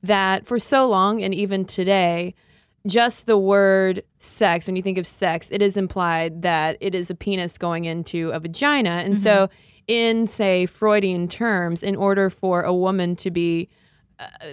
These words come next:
Speaker 1: you know, a healthy and adjusted in the, the correct psychoanalytic phase or whatever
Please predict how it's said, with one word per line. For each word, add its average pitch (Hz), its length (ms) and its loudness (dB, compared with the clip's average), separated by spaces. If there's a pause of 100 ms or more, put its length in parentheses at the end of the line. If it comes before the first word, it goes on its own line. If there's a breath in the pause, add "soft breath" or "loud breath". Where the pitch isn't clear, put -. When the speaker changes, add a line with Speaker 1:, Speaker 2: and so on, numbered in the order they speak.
Speaker 1:
you 226 160 -2
know, 180 120 4
a 190 120 4
healthy 202 580 4
and 190 100 2
adjusted 180 720 2
in 175 500 -2
the, 180 100 -4
the 185 240 2
correct 185 460 0
psychoanalytic 175 760 0
phase 170 400 -2
or 180 100 -2
whatever 170 440 -2